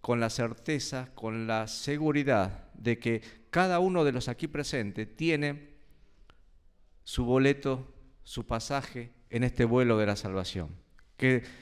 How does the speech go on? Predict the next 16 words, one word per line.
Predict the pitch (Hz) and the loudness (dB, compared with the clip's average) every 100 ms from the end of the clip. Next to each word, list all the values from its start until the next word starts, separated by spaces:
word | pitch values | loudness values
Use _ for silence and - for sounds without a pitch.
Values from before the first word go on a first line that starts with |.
| - - | -20 -6
Dios | 110 143 143 | 6 8 8
nos | 139 131 | 4 4
ayude | 127 135 120 113 113 - - - | 2 2 2 0 -4 -18 -10 0
para | 117 117 | 4 4
que | 127 | 4
esto | 117 117 | 4 4
sea | - 104 | 4 2
así. | - 92 80 - - - - - - - - - - - - - - | 2 -4 -6 -10 -20 -20 -20 -20 -20 -20 -20 -20 -20 -20 -20 -20 -2
Entonces | 120 127 156 147 139 | 2 8 10 10 8
tenemos | - 143 143 139 139 - - - - - - - - - - | 8 8 10 8 6 2 -14 -20 -20 -20 -20 -20 -20 -12 4
que | 120 | 8
los | 120 120 127 | 10 8 6
indoctos | 123 175 180 - 147 | 2 2 0 -2 0
cuestionan | 139 127 - 175 139 117 | 2 2 4 2 4 4
las | 113 | 2
promesas, | 117 110 120 98 98 101 | 2 2 2 0 -4 -6